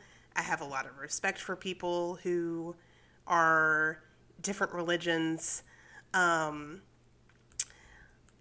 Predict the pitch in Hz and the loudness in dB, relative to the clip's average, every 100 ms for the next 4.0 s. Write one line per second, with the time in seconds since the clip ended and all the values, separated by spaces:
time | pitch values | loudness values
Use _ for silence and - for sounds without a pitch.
0 | - - _ _ _ - _ - 185 185 | -20 -20 _ _ _ -20 _ -8 2 2
1 | 190 202 185 165 - - 190 190 185 180 | 4 2 2 0 2 2 0 0 2 2
2 | 175 170 160 151 151 - - 170 160 - | 2 2 2 2 2 0 2 -2 -2 -6
3 | - 185 175 170 160 123 - - - | 2 2 2 -4 -14 -16 -16 -18 -20